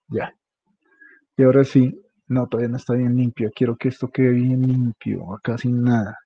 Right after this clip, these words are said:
Perfecto. Ahí. Y ahora sí, entonces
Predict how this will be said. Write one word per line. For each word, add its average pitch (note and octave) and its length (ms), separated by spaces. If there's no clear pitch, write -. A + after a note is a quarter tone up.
Perfecto. - 680
Ahí. A2+ 260
Y F3 60
ahora D#3 320
sí, D3 340
entonces C3+ 580